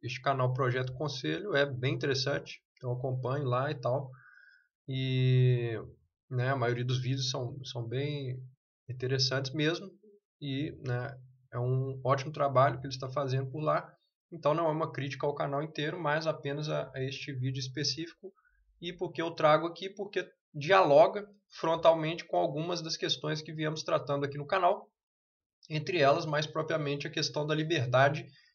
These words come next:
e do egoísmo. A questão do macho sigma, né, ou do, do modo sigma, ou do homem sigma, e daí em diante, ah, ela eu ainda não tratei aqui com profundidade no canal, apenas talvez a, passei por cima, assim, rapidamente, apenas a título de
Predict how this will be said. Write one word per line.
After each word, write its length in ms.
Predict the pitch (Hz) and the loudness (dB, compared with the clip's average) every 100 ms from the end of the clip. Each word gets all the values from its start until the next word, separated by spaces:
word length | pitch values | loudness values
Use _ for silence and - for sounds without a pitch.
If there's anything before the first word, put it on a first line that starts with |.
| _ | _
e 240 | 190 202 214 | -4 -4 -2
do 160 | 156 170 | 0 2
egoísmo. 560 | 180 190 156 127 131 127 | 4 4 4 2 2 0
A 40 | |
questão 320 | 135 190 - 196 | -2 -2 0 -2
do 160 | 196 | 0
macho 320 | 170 170 - | 2 0 0
sigma, 640 | 170 - - 202 170 127 - - | -6 -4 -4 -4 -4 -4 -6 -10
né, 160 | 135 143 | -4 -4
ou 220 | - 131 | -2 -2
do, 300 | 131 123 113 127 | 0 0 -2 -6
do 180 | 120 110 | -8 -8
modo 360 | 110 123 151 143 | -2 6 6 6
sigma, 500 | - - 175 139 123 | 0 0 -2 -2 0
ou 100 | 135 | 0
do 80 | 127 | 2
homem 240 | 139 135 | 0 0
sigma, 480 | - - 165 147 123 | -2 -4 -6 -6 -6
e 40 | |
daí 120 | 120 131 | -4 -4
em 80 | |
diante, 320 | 139 147 170 - _ _ _ _ _ _ _ _ _ _ _ _ _ _ _ _ _ - | 0 0 0 -8 _ _ _ _ _ _ _ _ _ _ _ _ _ _ _ _ _ -4
ah, 540 | 123 131 127 127 127 | 2 4 6 6 6
ela 280 | 139 143 160 | 6 6 6
eu 80 | 170 | 4
ainda 180 | 175 175 | 2 2
não 160 | 175 | 0
tratei 420 | - 185 - 175 | 6 6 6 4
aqui 220 | 190 190 208 | 4 2 -6
com 160 | 170 | -6
profundidade 640 | 151 139 151 151 151 139 147 | -2 -2 -2 -2 4 4 4
no 80 | |
canal, 380 | 151 180 175 208 | 0 0 2 0
apenas 320 | - 151 151 | 0 -4 -4
talvez 320 | - 135 139 135 | -4 -2 0 -2
a, 120 | 131 - | -6 -2
passei 260 | 135 127 127 | 0 0 -2
por 160 | 131 | -4
cima, 360 | 127 - 180 165 | -2 -2 -2 -2
assim, 160 | 127 143 | -2 -2
rapidamente, 580 | 139 143 139 135 - | -4 -2 -2 -2 -4
apenas 340 | 131 135 131 131 | -8 -6 -8 -4
a 140 | 131 | -4
título 500 | 127 139 131 147 135 | -4 -8 -8 -8 -6
de 480 | 131 127 127 127 123 | -2 0 2 2 -2